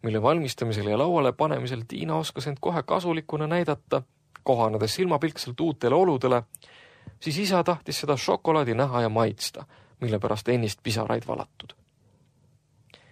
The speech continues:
Ja kui isa oli tükikese tahvli küljest murdnud ja suhu pannud, ütles ta asjatundlikult: „Suus pole tal vigagi,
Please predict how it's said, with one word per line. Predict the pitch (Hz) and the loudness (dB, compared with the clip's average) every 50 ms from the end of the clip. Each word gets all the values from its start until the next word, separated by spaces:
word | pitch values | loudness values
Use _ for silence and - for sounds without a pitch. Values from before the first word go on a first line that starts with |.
| _ _ _ _ _ _ _ - | _ _ _ _ _ _ _ 2
Ja | - 180 | 4 6
kui | 180 202 196 196 | 8 8 8 6
isa | 180 160 165 160 | 6 4 4 4
oli | 165 160 151 | 4 4 2
tükikese | 131 - 160 - 151 139 - 143 123 123 107 | 2 0 -2 -2 -4 -6 -4 -4 -4 -2 0
tahvli | - 117 120 113 - 117 104 | 2 0 0 0 -2 -4 -2
küljest | 113 110 110 104 - - | -2 0 -2 -2 -2 0
murdnud | 139 147 151 143 123 127 120 110 - - | 2 2 2 2 2 0 -2 -4 -4 -4
ja | - 113 | -4 -4
suhu | 101 107 107 104 110 101 | -2 -2 -2 -2 -2 0
pannud, | - 113 110 110 110 107 104 - _ _ _ _ _ _ - | 2 2 2 2 -2 -4 -4 -8 _ _ _ _ _ _ -2
ütles | 175 170 - 143 - - | -2 0 0 -2 -2 0
ta | 139 127 127 - - | 0 0 0 0 0
asjatundlikult: | 120 117 117 - - - - - - - - - - - - _ - - - _ _ _ _ _ _ - - - | 0 0 0 -2 -6 -6 -6 -8 -8 -12 -14 -14 -14 -16 -16 _ -20 -20 -20 _ _ _ _ _ _ -20 -20 -8
„Suus | - - 135 143 143 139 131 127 - - | -2 0 2 4 6 6 4 4 2 2
pole | - 135 156 151 147 | 4 6 6 6 6
tal | - 196 196 196 | 6 4 6 6
vigagi, | 226 208 - - - - - - - - | 6 4 4 2 -2 -2 -4 -10 -16 -20